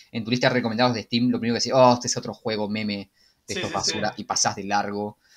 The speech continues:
Speaker 1: Hasta, hasta la imagen del, de, de la, de, de la página de Steam parece que está hecha con Paint.
Speaker 2: Sí, <laughs>
Speaker 1: Eh,
Speaker 2: la verdad que sí.
Speaker 1: pero creo que con las críticas y con lo que fue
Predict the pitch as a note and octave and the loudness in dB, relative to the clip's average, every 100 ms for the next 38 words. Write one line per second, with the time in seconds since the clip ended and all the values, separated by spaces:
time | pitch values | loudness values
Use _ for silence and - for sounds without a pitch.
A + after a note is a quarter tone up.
0 | - A2+ - A#2 G#2+ A#2+ - A#2 A2 G#2+ | -6 -4 4 6 6 2 0 0 0 -2
1 | A#2 C#3 - C3+ B2+ A#2 A2 G#2 G2+ G2+ | 0 0 2 2 4 2 2 0 -2 -4
2 | G2+ - - - G#2 G#2+ G#2+ G#2 A2 G#2+ | -6 -10 -16 -20 -12 -8 -6 -8 -10 -8
3 | G#2 G#2 _ - A1 G#1 _ _ _ - | -6 -6 _ -18 -16 -16 _ _ _ -6
4 | - - - - _ _ _ _ - A#2 | -6 -8 -20 -20 _ _ _ _ -4 2
5 | A2+ B2 C3+ A2+ - D#3 B2 G#2+ - - | 4 4 4 0 2 4 4 2 -4 -2
6 | A2 A2+ G#2+ G#2 G#2+ A2 G#2+ A2 G2+ - | 0 2 0 0 0 2 2 0 0 6
7 | G#2 G#2+ G2+ - - _ _ _ _ - | 6 6 2 -8 -18 _ _ _ _ -14
8 | D3+ C3+ - G3+ - G3+ G3+ A3+ - G3 | -10 -8 -8 -6 -2 0 2 2 2 -2
9 | C#3 G#3 - - - - - - - - | -2 -6 -8 -16 -16 -16 -16 -18 -16 -16
10 | - - _ _ _ - _ _ - A#2 | -16 -18 _ _ _ -20 _ _ 0 2
11 | A2+ A2 G#2+ A2+ B2+ B2 B2+ A#2 G#2 - | 4 4 2 2 2 4 2 0 -4 -2
12 | B2+ B2+ B2 A#2 - A#2+ G#2+ G#2 G2+ A#2+ | -2 2 4 4 2 -4 -4 -4 -4 -2
13 | A2+ A2 G#2+ G2 | 0 2 0 -4